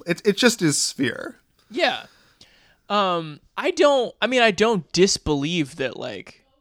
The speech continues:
Speaker 2: the T V and, like, the fact that you could suddenly be connected to mass media just by leaving it on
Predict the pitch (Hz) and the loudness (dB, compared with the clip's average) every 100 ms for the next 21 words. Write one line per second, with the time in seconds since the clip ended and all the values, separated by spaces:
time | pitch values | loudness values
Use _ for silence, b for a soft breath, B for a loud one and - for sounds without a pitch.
0 | _ _ _ _ _ 156 143 139 123 120 | _ _ _ _ _ -18 -2 -2 -2 -10
1 | - - 165 135 160 147 131 127 127 131 | -10 -6 -4 -2 -2 -2 -4 -6 -10 -8
2 | 135 - 135 - 123 135 135 135 - 147 | -10 -4 -6 -6 -12 -10 -10 -10 -6 -6
3 | 135 135 135 - 135 143 139 135 139 131 | -6 -10 -10 -10 -8 -8 -8 -10 -8 -8
4 | 131 - _ 143 131 127 - 143 135 123 | -10 -14 _ -8 -6 -6 -8 -6 -4 -4
5 | 57 - _ _ - 143 139 143 135 135 | -6 -8 _ _ -16 -10 -4 -4 -4 -6
6 | 143 131 123 123 156 131 110 123 | -8 -8 -6 -2 0 0 -2 -6